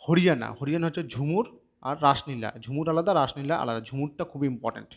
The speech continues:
এটা হরিয়ানার নৃত্য। আচ্ছা, এবার আমরা দেখব গুজরাট। গু-, ডান্ডিয়া আর গরবা দুটোই ইম্পর্টেন্ট, দুটোই ইম্পর্টেন্ট। ডান্ডিয়া এবং গরবা দুটোই ইম্পর্টেন্ট। এবার রাজস্থানে কি রয়েছে?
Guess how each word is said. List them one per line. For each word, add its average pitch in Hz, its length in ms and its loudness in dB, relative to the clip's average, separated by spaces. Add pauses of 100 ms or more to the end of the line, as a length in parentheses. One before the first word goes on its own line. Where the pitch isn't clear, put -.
(540)
এটা 135 120 -6
হরিয়ানার 127 420 2 (100)
নৃত্য। - 240 -20 (960)
আচ্ছা, 165 200 -4
এবার 185 180 6
আমরা 185 140 0
দেখব 185 140 2
গুজরাট। 143 480 0
গু-, 143 120 0
ডান্ডিয়া 151 560 2
আর 143 160 0
গরবা 113 540 0 (140)
দুটোই 147 260 0
ইম্পর্টেন্ট, 113 500 -6
দুটোই 160 400 2
ইম্পর্টেন্ট। 117 440 -4
ডান্ডিয়া 135 340 0
এবং 160 300 -2
গরবা 123 440 0 (100)
দুটোই 139 180 -6
ইম্পর্টেন্ট। 113 520 -10 (960)
এবার 151 120 6
রাজস্থানে 175 460 2
কি 202 120 -10
রয়েছে? 190 300 -4